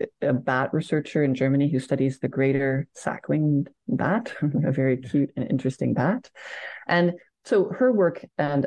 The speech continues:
uh, that of, um, other researchers has revealed that bats vocalize in such complex ways. We now know that they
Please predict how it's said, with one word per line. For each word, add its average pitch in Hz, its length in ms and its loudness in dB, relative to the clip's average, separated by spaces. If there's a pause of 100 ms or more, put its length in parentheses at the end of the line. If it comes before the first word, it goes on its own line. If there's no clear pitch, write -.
uh, 165 180 2
that 143 200 2
of, 135 220 2
um, 135 300 2
other 165 180 2
researchers 143 540 0
has 135 220 0
revealed 143 840 2 (540)
that 151 300 2
bats 185 600 -2 (480)
vocalize 165 720 2
in 151 100 2
such - 380 -2
complex 196 460 -2
ways. 170 400 4 (320)
We - 600 0
now 196 240 4
know 180 260 4
that 151 220 2
they 143 360 4